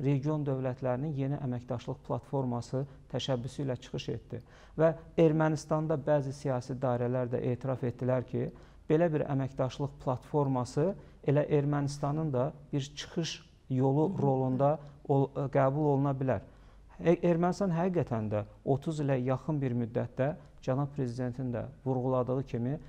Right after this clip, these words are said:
Speaker 1: işğalçılıq siyasəti ilə özünü təcrid durumunda saxladı. Və bu gün Ermənistan cəmiyyətində heç kimdə şübhə yoxdur ki, Ermənistanın işğalçılıq siyasətinin əsl qurbanına elə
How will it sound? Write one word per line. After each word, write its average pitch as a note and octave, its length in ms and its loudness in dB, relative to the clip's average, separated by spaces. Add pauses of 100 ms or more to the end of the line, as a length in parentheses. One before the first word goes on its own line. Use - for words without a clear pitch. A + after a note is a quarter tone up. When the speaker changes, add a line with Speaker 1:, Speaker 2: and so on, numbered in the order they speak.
(160)
Speaker 1:
işğalçılıq D3 640 0
siyasəti C3 640 -4
ilə C3 180 0 (240)
özünü C#3+ 500 0 (200)
təcrid C#3+ 500 -2
durumunda B2+ 420 0
saxladı. G#2+ 580 -4 (480)
Və C#3 100 4
bu F3+ 160 2
gün D3+ 240 0
Ermənistan D3 640 0
cəmiyyətində B2 800 0 (100)
heç D3 240 -4
kimdə A#2+ 380 -4
şübhə - 340 -4
yoxdur C#3+ 400 0
ki, C#3+ 300 -2 (400)
Ermənistanın C#3+ 840 2
işğalçılıq C3 580 -2
siyasətinin B2 800 -4
əsl C#3 380 -2
qurbanına B2+ 520 0
elə D3+ 280 2